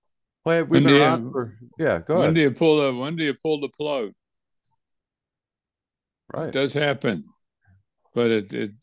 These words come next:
Speaker 2: really has, has several levels to it before it does happen or even have to happen. And you, it's, it's amazing what you can do when you,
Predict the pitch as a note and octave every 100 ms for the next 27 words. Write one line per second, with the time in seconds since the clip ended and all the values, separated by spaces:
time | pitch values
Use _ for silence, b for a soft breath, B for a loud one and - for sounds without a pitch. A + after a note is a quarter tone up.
0 | - A2+ C3 D3+ B2+ B2+ B2+ A2+ A2 G#2+
1 | A#2 A#2+ A#2 A2+ - - D#3+ E3 D3+ C3
2 | A#2+ A#2 C3 D3 B2+ G#2+ F#2+ - G#2 G2+
3 | F2+ A#2 G#2+ B2 A2+ A2 A#2+ A#2+ A#2 G#2
4 | - G#2+ G#2 G#2 A2 G2+ G2 A2 - -
5 | F#2+ G2+ - A2+ G2+ _ b b b b
6 | b b _ _ _ _ _ _ _ -
7 | F#2+ F#2+ G2+ G#2 A2 G#2 G#2 - - A#2
8 | A2+ B2 A#2 A#2 A2 - A2 A#2 A2 A2
9 | A2+ A2 A2 G#2 G#2 G2+ G2+ G2